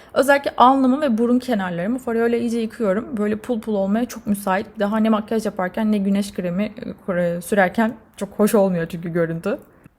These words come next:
Vücudumu yıkamak için duş jeli yerine ben sabun kullanıyorum. Bir altı ayı geçti. Böyle gözüme güzel gelen sabunları alıyorum ama sabunu tek bir kişinin kullanması bence çok önemli.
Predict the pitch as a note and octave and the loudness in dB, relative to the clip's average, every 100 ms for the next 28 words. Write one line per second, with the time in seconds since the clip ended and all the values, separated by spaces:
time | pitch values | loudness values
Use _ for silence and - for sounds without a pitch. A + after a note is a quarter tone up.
0 | _ - B3+ D4 D#4+ F#4 E4 E4+ F4 - | _ -8 -6 -4 -4 -6 -6 -6 -6 -8
1 | F4+ D#4+ D#4 C#4 C4+ C4+ D4+ C#4+ D4 B3+ | -4 -4 -2 0 2 2 0 -2 -2 -2
2 | A#3 B3 A3 F#3 F3+ G#3 - G#3+ A3 B3+ | -2 -4 -2 -2 0 0 4 4 4 2
3 | A#3 A3 G3 - G#3 G#3+ G3 G3 G#3+ G#3 | 2 2 -2 -2 -2 0 0 0 2 2
4 | G#3 G#3 G3+ F#3 G3+ G#3 G3+ G#3+ A#3 B3 | 2 4 2 0 -2 -2 0 0 0 0
5 | C4+ B3 C4+ - C#4+ C#4+ E4 - C#4+ A3 | 0 0 -4 -2 0 0 -2 -6 -6 -8
6 | - - A3+ A#3+ A3+ G3+ G3+ G3+ G#3+ F#3+ | -6 -4 -4 -2 -2 0 -2 -2 -2 -2
7 | A3 - A3 G3+ F3 E3 F#3+ | -4 -6 -8 -4 -4 -4 -4